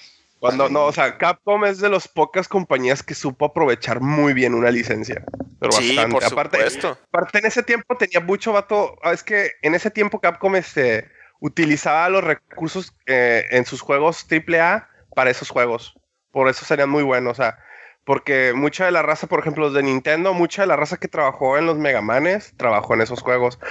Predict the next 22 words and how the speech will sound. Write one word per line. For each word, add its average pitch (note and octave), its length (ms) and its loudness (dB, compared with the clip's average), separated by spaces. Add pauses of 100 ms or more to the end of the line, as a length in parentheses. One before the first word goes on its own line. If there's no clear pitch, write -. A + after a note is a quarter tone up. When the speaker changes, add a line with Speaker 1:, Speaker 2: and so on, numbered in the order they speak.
(140)
Speaker 1:
Por C#3 120 0
eso C3+ 140 -2
la E3+ 120 2
música D#3+ 360 0
también C3+ 240 2
es C3+ 80 -2
muy C#3+ 140 0
buena. C#3+ 500 0 (1900)
Speaker 3:
Sí, D#3+ 440 0 (120)
sí, D3 260 -2
sí, E3 120 -4
sí. D#3 240 -2
De C#3+ 120 2
hecho, F3+ 500 -2 (1000)
creo D3 160 -2
que B3 340 -6 (1400)
no C#3+ 100 2
dudo G#3+ 320 2
que, C#3+ 260 0
que C3 120 -20
hubieran C#3 320 0
usado, D3+ 680 2